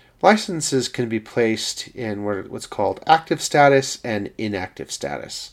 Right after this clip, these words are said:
An active status is required for someone to actually engage in real estate activities. If you don't have an active status, then you are not allowed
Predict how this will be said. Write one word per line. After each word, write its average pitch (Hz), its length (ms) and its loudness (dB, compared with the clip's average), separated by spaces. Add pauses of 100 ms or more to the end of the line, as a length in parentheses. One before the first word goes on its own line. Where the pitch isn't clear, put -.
(500)
An 143 120 0
active 196 420 4
status 107 680 0 (440)
is 113 180 -4
required 120 640 4
for 104 160 -4
someone 101 640 -4
to 98 540 -2
actually 101 600 -4
engage 104 680 -4
in 92 500 -8 (640)
real 139 180 8
estate - 680 -2 (360)
activities. 101 880 -6 (400)
If - 100 -20
you 107 60 -2
don't 143 220 2
have 147 200 4
an 135 120 2
active 120 340 -2
status, 113 720 0 (460)
then 98 220 -4
you 92 220 -4
are 92 380 0
not 104 200 -2
allowed 107 580 6